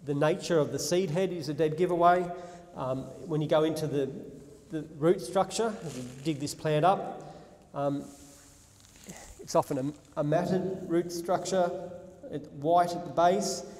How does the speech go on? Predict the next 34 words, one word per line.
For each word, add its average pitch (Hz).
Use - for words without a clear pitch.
and 151
then 156
the 165
actual 151
leaf, 147
uh, 127
is 117
round 135
and 127
there's 127
a 127
ligule 131
at 120
the -
back 123
of 131
the 123
leaf. 123
So 135
all 165
those 143
things 147
are 143
important. 180
And 135
when 147
you, 147
when 156
you've 156
got 160
gra-, 160
grazing 175
pressure, 180
um, 143